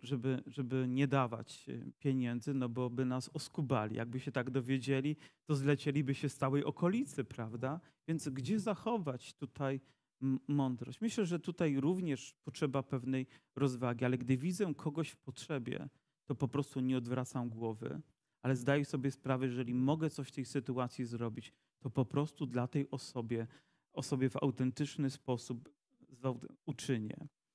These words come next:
Słyszeliście, że powiedziano, "Będziesz miłował bliźniego swego, a będziesz miał w nienawiści nieprzyjaciela swego". I to wydawałoby się takie naturalne, a Pan Jezus mówi, "A ja wam powiadam, miłujcie nieprzyjaciół waszych".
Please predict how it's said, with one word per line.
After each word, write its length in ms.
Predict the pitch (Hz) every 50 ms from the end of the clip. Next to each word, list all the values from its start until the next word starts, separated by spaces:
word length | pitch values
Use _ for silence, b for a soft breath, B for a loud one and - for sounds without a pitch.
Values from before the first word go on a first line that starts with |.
| _ - B B B B B B B
Słyszeliście, 640 | B - 170 - - 180 185 233 214 - - 208
że 120 | 151 170 156
powiedziano, 600 | - 170 156 - 160 143 170 175 175 175 156 143
"Będziesz 540 | 131 160 214 240 226 220 226 196 - -
miłował 540 | 156 156 156 165 180 202 196 175 185 180 165
bliźniego 540 | 143 131 139 147 139 139 165 175 160 160 156
swego, 540 | - - - 165 160 156 143 156 160 - 143
a 60 | 139
będziesz 440 | 127 160 180 190 175 185 160 131 139
miał 240 | 147 151 151 147 135
w 100 | 131 143
nienawiści 680 | 147 147 143 135 127 127 147 143 - - - - 139 139
nieprzyjaciela 720 | 135 127 - - - 135 131 120 - - 143 131 127 135
swego". 500 | - - - - 107 101 - - - 113 - _ _ _ B B B B B B B
I 60 | 131
to 100 | - 233
wydawałoby 680 | 269 254 196 196 156 147 160 180 190 190 170 143 151 156
się 340 | - - 175 165 170 175
takie 460 | 160 - 139 123 - - - 143 143 143
naturalne, 720 | 143 143 143 - - 156 147 170 196 208 208 202 175 143 -
a 80 | 120
Pan 200 | - - 160 151
Jezus 300 | 156 165 156 147 147 147
mówi, 280 | 151 160 160 160 165 -
"A 100 | - 147
ja 140 | 147 180 185
wam 180 | 185 180 170
powiadam, 540 | - - 160 151 160 156 147 151 147 143 143 - _ _ _ _ _ _ _ _ _ _ _ _ _ _ _ _ _ _ _ _ _ _ _ _ -
miłujcie 560 | 135 135 151 196 247 262 180 - - - 123
nieprzyjaciół 920 | 123 123 113 - - - 127 123 127 123 123 - - - 120 113 117 - 113 123
waszych". 680 | 117 123 113 113 - - - - - - _ _ _